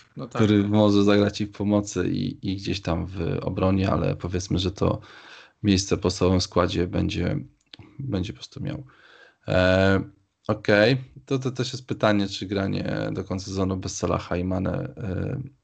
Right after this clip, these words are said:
Speaker 2: ma sens. I wy-,
Speaker 1: Znaczy, życie ma
Speaker 2: n-,
Speaker 1: sens?
Speaker 2: no, nie wiem, czy to jest to py-, to jest to samo pytanie, bo ja mówiłem, że teraz. No i ja,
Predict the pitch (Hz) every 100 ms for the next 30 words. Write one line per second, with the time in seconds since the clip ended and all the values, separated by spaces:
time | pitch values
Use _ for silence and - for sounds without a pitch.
0 | _ _ - 90 - 82 87 117 - _
1 | _ _ _ _ _ 101 101 104 - 113
2 | - 113 101 113 107 123 131 120 135 -
3 | _ _ _ _ 107 107 90 117 135 131
4 | 123 - 127 127 123 117 _ - 117 113
5 | 127 104 - 117 113 107 - 107 101 -
6 | 131 101 92 92 95 90 95 95 98 95
7 | 104 95 98 92 123 95 - - _ _
8 | _ _ _ _ - 104 104 - 110 110
9 | - 120 127 131 123 117